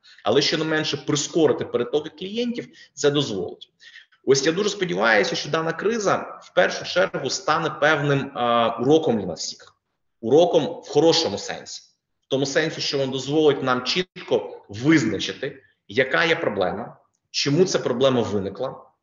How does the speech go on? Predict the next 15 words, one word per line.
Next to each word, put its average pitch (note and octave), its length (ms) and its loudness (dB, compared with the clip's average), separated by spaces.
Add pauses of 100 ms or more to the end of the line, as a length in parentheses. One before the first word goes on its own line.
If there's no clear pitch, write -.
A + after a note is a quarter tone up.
(560)
е, A2 180 4
розкласти E3 680 0 (100)
ці - 140 -6
проблеми D3 420 0
по D3+ 200 2
сегментам B2+ 600 0
ринку F2+ 400 -8 (480)
і D3 120 2
на D3 140 4
майбутнє C#3+ 800 0
знайти A#2+ 480 -2
вирішення B2+ 760 -2
для G#2+ 120 -6
цих - 240 -10
проблем, G#2+ 500 -4